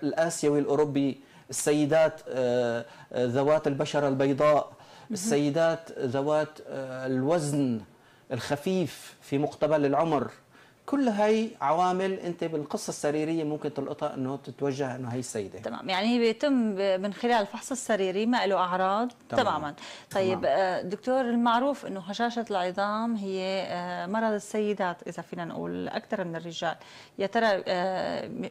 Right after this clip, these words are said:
Speaker 2: يعني فينا نقول الأسباب هي على الحمل، الولادات، أو مثلًا، آه، في أسباب تانية غير هيك؟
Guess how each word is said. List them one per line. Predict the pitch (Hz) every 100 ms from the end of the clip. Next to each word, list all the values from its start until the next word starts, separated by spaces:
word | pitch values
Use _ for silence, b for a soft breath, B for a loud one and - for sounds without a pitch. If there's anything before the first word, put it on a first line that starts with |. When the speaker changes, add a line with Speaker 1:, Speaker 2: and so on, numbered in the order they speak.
| -
Speaker 2:
يعني | - 151 160 170 170 165
فينا | 262 254
نقول | 233 220 214 220 226 208
الأسباب | 185 190 190 202 226 220
هي | 214 220 208
على | 190 175
الحمل، | 180 185 185 185
الولادات، | 190 185 190 190 190 185 185 190
أو | - 190 196
مثلًا، | 202 202 190 196 - B B B 180
آه، | 175 -
في | - - 269 -
أسباب | 220 254 247 247
تانية | 240 240 240
غير | 214 220
هيك؟ | 214 233 311